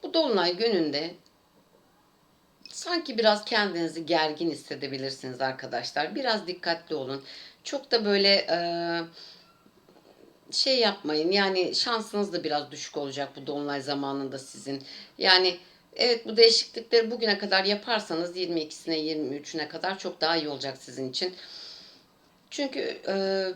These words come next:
biraz şansınız düşecek sanki yirmi ikisi, yirmi üçü gibi. Yirmi bir, yirmi iki, yirmi üç diyeyim daha doğrusu.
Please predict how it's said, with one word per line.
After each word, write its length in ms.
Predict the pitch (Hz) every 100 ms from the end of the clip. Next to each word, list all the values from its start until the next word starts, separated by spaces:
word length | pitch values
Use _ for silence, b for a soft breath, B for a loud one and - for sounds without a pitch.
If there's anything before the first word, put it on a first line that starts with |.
| -
biraz 360 | 330 320 277 -
şansınız 640 | 262 240 226 - 226 190
düşecek 500 | 165 165 151 139 143
sanki 460 | - - 143 135 151
yirmi 400 | 151 160 151 151
ikisi, 640 | 135 - - 151 139 131 - -
yirmi 440 | 147 147 143 143 123 - -
üçü 280 | 135 -
gibi. 260 | 147 131 135
Yirmi 440 | 143 202 202 196
bir, 140 | 214 220
yirmi 320 | 180 170 180
iki, 220 | 170 -
yirmi 200 | 175 156
üç 300 | 151 143 -
diyeyim 220 | 135 135
daha 200 | 131 127
doğrusu. 440 | 131 131 - 127